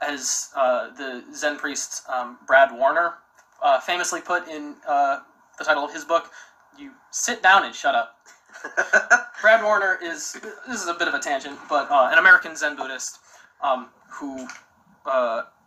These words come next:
Speaker 1: is also a punk musician.
Speaker 2: We love that. <laughs>
Speaker 1: Wonderful crossroads of, uh, ideologies here, uh, but his,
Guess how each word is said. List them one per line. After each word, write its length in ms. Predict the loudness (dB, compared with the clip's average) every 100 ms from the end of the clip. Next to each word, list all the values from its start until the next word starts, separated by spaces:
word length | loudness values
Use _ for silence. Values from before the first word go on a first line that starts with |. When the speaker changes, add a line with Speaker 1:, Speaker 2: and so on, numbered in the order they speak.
| -18 -10
Speaker 1:
is 200 | -8 0
also 400 | 2 2 -4 -8
a 160 | -12 -16 -6
punk 240 | -4 -4
musician. 520 | -8 -4 -2 -2 -4 -6 _ -14 -14 -16 _ -12
Speaker 2:
We 100 | -10
love 240 | -8 -8 -4
that. 920 | -2 0 2 2 2 0 -10 -8 -8 -6
<laughs> 120 | 2
Speaker 1:
Wonderful 400 | 4 4 2 0
crossroads 840 | 2 2 2 -2 -6 -8 -10 -12
of, 360 | -8 -8 -8 -8
uh, 220 | -4 0 0
ideologies 640 | 0 2 2 2 -6 -10
here, 260 | -8 -10 -10 -16 -18 -2
uh, 200 | 0 0 -4
but 180 | -6
his, 420 | -6 -8 -6 -6